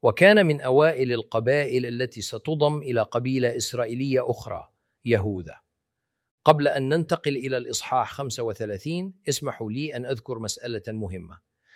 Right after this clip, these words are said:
لم يكن الله ليسمح بزواج بين دينا وشكيم. لم يكن ليسمح باختلاط العبرانيين بهؤلاء الوثنيين. ليس هناك ما يشير إلى أن يعقوب كان يؤيد ذلك أيضا.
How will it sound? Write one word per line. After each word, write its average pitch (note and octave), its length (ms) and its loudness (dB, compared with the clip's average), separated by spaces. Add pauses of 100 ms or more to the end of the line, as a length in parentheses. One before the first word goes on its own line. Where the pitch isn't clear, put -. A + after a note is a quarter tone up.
(140)
لم D3+ 180 6
يكن F#3+ 300 2
الله D#3 360 2
ليسمح D3+ 480 -4
بزواج B2 500 0
بين A#2+ 300 -4
دينا C3 280 -6
وشكيم. A2 640 -8 (560)
لم C3 160 6
يكن F#3+ 280 2
ليسمح F3 460 0
باختلاط C#3 500 -2
العبرانيين B2+ 800 -2
بهؤلاء A#2+ 560 -2
الوثنيين. G2 760 -8 (440)
ليس E3 180 4
هناك E3+ 360 0
ما F3 160 -2
يشير D#3+ 440 -4
إلى C3+ 280 -2
أن C#3+ 120 -12
يعقوب C3 440 -6
كان C#3 200 -4
يؤيد E3 680 -6
ذلك C#3 380 -2
أيضا. F2+ 440 -4